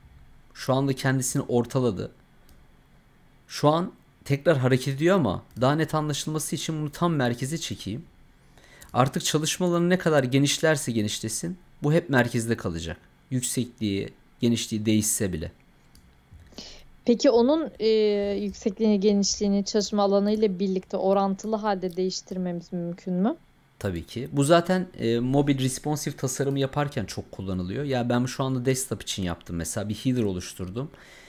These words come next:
Speaker 1: Bunu dedim ki scale yap. Bunu da scale yap. Yüksekliği ya da fix olsun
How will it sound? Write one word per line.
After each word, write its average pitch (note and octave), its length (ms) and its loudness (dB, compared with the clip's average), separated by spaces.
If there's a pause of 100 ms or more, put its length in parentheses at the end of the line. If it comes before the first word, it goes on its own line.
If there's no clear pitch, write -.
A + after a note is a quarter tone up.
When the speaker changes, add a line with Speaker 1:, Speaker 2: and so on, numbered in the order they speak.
(440)
Speaker 1:
Bunu D3 200 2
dedim B2+ 280 0
ki E3+ 220 -2
scale C3 600 0
yap. A#2+ 300 -4 (800)
Bunu D#3 140 -2
da G#2 80 2
scale E2 420 -4
yap. D#2+ 160 -8
Yüksekliği C#3 540 0
ya C#3+ 100 4
da D3 60 4
fix - 400 -2
olsun G#2 440 -2